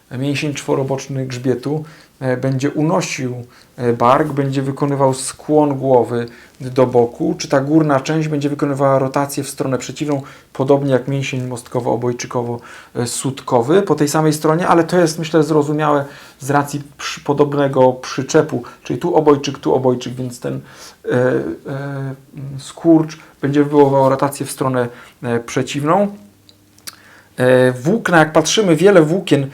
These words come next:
symetrycznie pracujących będą ściągały, przywodziły łopatki, e, do środka. Ta dolna część oczywiście będzie obniżała,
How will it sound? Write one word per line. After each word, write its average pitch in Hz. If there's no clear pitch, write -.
symetrycznie 170
pracujących 170
będą 170
ściągały, 180
przywodziły 160
łopatki, 147
e, 123
do 127
środka. 123
Ta 175
dolna 196
część 170
oczywiście 156
będzie 135
obniżała, 135